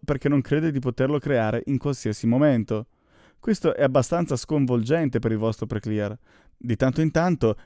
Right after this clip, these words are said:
il preclear si ritrova in una situazione in cui inizia a impiantare la percezione in ogni cosa e inizia a farlo in modo molto cosciente. Ne è molto, molto cosciente e comincia a lottare per uscirne. Perché? È circondato dall'idea che questo dovrebbe essere automatico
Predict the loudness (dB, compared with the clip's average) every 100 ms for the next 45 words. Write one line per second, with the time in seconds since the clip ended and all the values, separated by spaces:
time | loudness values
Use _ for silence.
0 | -4 -2 0 0 6 6 6 2 2 4
1 | 6 6 6 2 0 -2 0 0 2 2
2 | 4 4 4 2 2 4 2 2 _ 0
3 | 2 2 2 2 4 4 2 0 -4 -2
4 | 0 2 4 4 4 4 4 4 0 -2
5 | -18 _ -2 2 2 2 0 0 -2 0
6 | 2 4 6 6 6 4 4 2 -2 -2
7 | -2 0 0 -2 -4 -8 -8 _ _ 0
8 | 2 4 4 2 0 -2 0 0 0 0
9 | -2 -2 -2 0 -2 -6 -8 -10 -6 -2
10 | 0 2 2 0 2 2 2 2 0 0
11 | 0 0 0 -2 -8 _ -2 -2 0 -2
12 | -4 -10 _ _ _ _ _ -6 -4 0
13 | 2 2 4 2 4 2 2 0 2 2
14 | 0 -4 -2 0 2 2 2 -2 0 0
15 | 2 0 -2 -4 -6